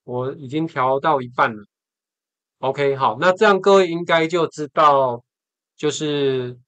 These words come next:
实际的一个样子哦。那待会儿呢，有兴趣的话，你就稍微试看看这样子。好，好，那原则上，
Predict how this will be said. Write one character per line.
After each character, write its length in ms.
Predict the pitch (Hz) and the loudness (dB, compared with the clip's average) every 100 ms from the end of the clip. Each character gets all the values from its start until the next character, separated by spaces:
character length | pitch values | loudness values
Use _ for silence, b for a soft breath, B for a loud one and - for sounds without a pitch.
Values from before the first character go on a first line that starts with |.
| _ _ | _ _
实 240 | - - 131 | -20 -12 -10
际 180 | 165 147 | -6 -6
的 140 | 131 | -6
一 60 | 131 | -6
个 120 | 127 | -4
样 240 | 147 127 117 | -4 -4 -6
子 140 | 120 | -12
哦。 140 | 110 113 | -10 -4
那 160 | 143 135 123 _ _ _ - | -2 -2 -6 _ _ _ -2
待 160 | 156 | 2
会 120 | 160 139 | 2 2
儿 20 | |
呢， 260 | 135 135 135 | 0 0 -2
有 280 | 117 113 117 | -4 -8 -10
兴 240 | - 160 | -6 -6
趣 200 | 156 170 | -6 -6
的 120 | 135 | -4
话， 240 | 143 147 123 | 0 0 0
你 280 | - 123 113 | -10 -12 -12
就 520 | 110 156 147 135 127 | -6 0 2 2 -2
稍 300 | 123 123 139 | -6 0 0
微 460 | 135 120 120 120 127 _ _ _ _ - | 0 -4 -10 -12 -14 _ _ _ _ -16
试 280 | - 165 | -10 -6
看 180 | 139 139 | -2 -4
看 240 | 127 135 117 | -4 -8 -8
这 120 | 127 | -10
样 120 | 107 | -10
子。 160 | 107 170 _ _ _ _ _ _ _ _ _ _ _ _ | -14 -20 _ _ _ _ _ _ _ _ _ _ _ _
好， 420 | - 123 143 160 _ _ _ _ _ _ - | -12 -4 -4 -4 _ _ _ _ _ _ -4
好， 140 | 139 | 0
那 280 | 180 190 196 | 4 4 2
原 260 | - 160 196 | -4 -2 -2
则 240 | 175 170 | 0 -2
上， 640 | 175 208 190 165 151 147 | 0 4 4 4 -2 -6